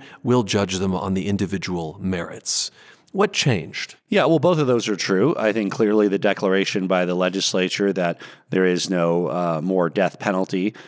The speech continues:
Speaker 2: that Coloradans can be sentenced to, uh, is a statement. And of course, it's also true that in any clemency case, uh, you need to do it on a case-by-case basis. That, of course, includes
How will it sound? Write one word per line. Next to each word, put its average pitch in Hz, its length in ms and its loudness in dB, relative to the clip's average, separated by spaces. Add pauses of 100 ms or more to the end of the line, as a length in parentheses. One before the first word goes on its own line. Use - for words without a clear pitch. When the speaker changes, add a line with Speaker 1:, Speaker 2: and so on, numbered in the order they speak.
(160)
Speaker 2:
that - 220 -6
Coloradans 85 760 0
can 87 200 -4
be 82 180 -4
sentenced 90 480 -4
to, 90 380 0
uh, 85 180 -2
is 80 100 -6
a 85 60 -4
statement. 92 480 -2
And 98 100 -2
of 92 120 -4
course, 107 420 0 (340)
it's 101 200 -2
also 95 300 2
true 90 340 0
that 90 260 -2
in 98 140 -4
any 107 260 2
clemency 87 640 -2
case, 85 440 -4 (380)
uh, 87 320 2
you 90 140 2
need 90 160 0
to 85 80 -6
do 90 120 0
it 87 60 4
on 85 140 2
a 85 40 -2
case-by-case 85 760 -2
basis. 82 480 -4
That, 80 260 0
of - 160 -16
course, 92 320 0
includes 85 680 -2